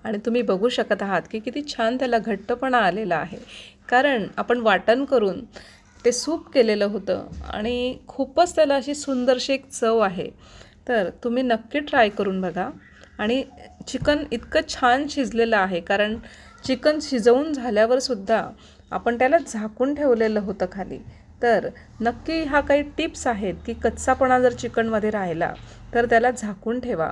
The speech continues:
म्हणजे ते खूप छान असं शिजतं. चिकन सूप खास सासूबाईंसाठी, त्यांना देऊयात.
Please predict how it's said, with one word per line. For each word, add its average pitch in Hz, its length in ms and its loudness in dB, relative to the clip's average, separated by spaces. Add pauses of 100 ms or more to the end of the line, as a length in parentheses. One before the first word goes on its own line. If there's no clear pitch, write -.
(100)
म्हणजे 220 280 -2
ते 330 100 -2 (100)
खूप 349 440 -2
छान 233 260 0
असं 214 180 -2 (100)
शिजतं. - 460 -8 (880)
चिकन 269 380 4
सूप 247 400 2
खास 208 280 -2
सासूबाईंसाठी, 226 920 0 (100)
त्यांना 196 220 0
देऊयात. 208 500 2